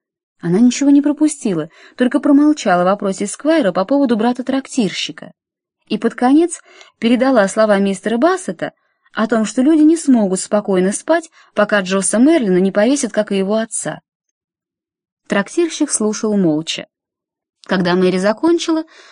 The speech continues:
он ударил кулаком по столу и с руганью отшвырнул стул на другой конец комнаты.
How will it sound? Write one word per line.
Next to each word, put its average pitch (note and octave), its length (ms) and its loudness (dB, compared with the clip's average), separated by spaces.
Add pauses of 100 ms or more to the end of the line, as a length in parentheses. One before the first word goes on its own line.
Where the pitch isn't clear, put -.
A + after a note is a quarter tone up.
(160)
он C4 160 4
ударил A3+ 380 2
кулаком G#3 480 0
по D#4+ 160 -2
столу D#4+ 320 -2
и - 140 -4
с - 160 -4
руганью A#3 440 2
отшвырнул A3 520 0
стул - 260 -2
на A#3 140 -2
другой G#3 300 0
конец G#3 380 -2
комнаты. E3+ 560 -2